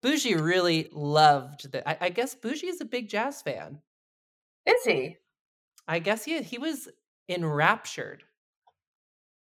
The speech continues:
Speaker 1: He actually does watch T V every now and then, and he was watching pretty much the whole time.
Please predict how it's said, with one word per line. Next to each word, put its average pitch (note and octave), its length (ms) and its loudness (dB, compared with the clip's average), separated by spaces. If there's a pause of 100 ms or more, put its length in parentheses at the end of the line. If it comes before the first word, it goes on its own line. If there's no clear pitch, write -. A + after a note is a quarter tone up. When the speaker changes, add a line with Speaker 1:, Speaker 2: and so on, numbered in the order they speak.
(120)
Speaker 1:
He G#3 100 0
actually C#4+ 340 0
does F#3 400 2
watch D#3 680 -2
T D#3+ 180 -6
V D3 380 -6
every C#3 220 -4
now C3 160 -6
and C3 120 -8
then, C3 300 -12
and C#3 100 -8
he D#3+ 180 -4
was E3+ 200 -6
watching C#3 640 -4 (500)
pretty B3+ 160 -2
much D4+ 240 -4
the F#3 140 0
whole F#3+ 380 0
time. E3 480 -4